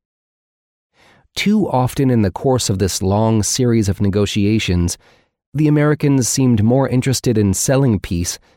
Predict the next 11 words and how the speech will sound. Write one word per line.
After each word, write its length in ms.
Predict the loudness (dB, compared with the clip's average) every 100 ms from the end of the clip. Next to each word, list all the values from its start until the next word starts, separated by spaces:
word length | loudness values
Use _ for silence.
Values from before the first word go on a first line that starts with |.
| -6
than 220 | -2 0
either 280 | 0 0 0
the 160 | 2
Israelis 640 | 0 0 0 2 2 0 0
or 140 | 0
the 100 | 0
Palestinians 840 | -2 -2 -2 -2 0 2 2 0 0
were 240 | 2 2
in 200 | 2 2
buying 420 | 2 0 2 0
it. 220 | -2 -8